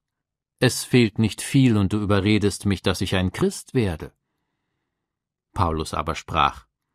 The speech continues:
„Ich wünschte mir von Gott, dass über kurz oder lang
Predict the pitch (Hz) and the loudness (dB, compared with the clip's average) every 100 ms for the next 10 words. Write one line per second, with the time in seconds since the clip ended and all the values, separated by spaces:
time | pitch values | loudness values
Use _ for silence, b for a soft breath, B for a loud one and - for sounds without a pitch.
0 | _ _ _ _ - 110 - 120 131 - | _ _ _ _ -4 -4 0 2 2 2
1 | 113 104 95 104 104 110 - - 98 98 | 0 0 2 0 2 0 0 -2 -2 -2
2 | 104 101 - 127 - 110 101 101 107 | 0 0 0 -2 0 0 2 4 4